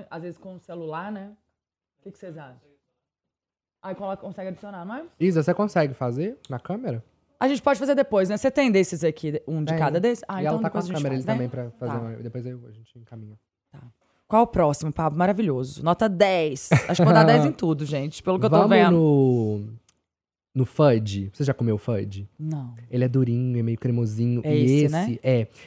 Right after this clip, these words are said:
Speaker 2: Ele até lembra, esse aqui lembra, até lembra um diamante negro, porque eu fiz com, é, pedacinhos de bala house. Então ele é meio mentolado e
Speaker 1: Hum.
Speaker 2: também tem um croquezinho,
Speaker 1: Adorei
Speaker 2: entendeu?
Speaker 1: o design dele, quadradinho.
Speaker 2: É, até lembra até um browniezinho.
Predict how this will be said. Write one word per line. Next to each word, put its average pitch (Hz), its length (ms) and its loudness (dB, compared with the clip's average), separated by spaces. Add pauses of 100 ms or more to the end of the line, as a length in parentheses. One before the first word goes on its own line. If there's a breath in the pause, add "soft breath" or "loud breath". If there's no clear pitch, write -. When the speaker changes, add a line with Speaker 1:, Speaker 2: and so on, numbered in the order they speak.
(100)
Speaker 2:
Ele 143 160 4
até 151 160 2
lembra, 151 320 4
esse 139 180 2
aqui 135 140 -2
lembra, 135 240 0
até 143 140 0
lembra 143 260 2
um 143 100 2
diamante 139 420 0
negro, 127 300 2
porque 139 460 -6
eu 139 100 -2
fiz 135 300 -8
com, 135 320 -8 (380)
é, 110 440 -8 (460)
pedacinhos 165 480 -2
de 180 60 -2
bala 165 220 0
house. 131 300 -4
Então 151 180 -4
ele 175 120 2
é - 20 2
meio 170 260 2
mentolado 156 800 0 (240 soft breath)
e 190 120 -12
Speaker 1:
Hum. - 40 -10
Speaker 2:
também 190 240 0
tem 190 300 0
um 196 320 -2
croquezinho, 165 720 -6
Speaker 1:
Adorei 165 380 0
Speaker 2:
entendeu? 214 260 2
Speaker 1:
o 202 80 0
design 147 480 -4
dele, 135 240 -6
quadradinho. 139 380 -4
Speaker 2:
É, 147 40 6
até 139 160 0
lembra 151 200 4
até 160 160 0
um 180 100 0
browniezinho. 156 640 0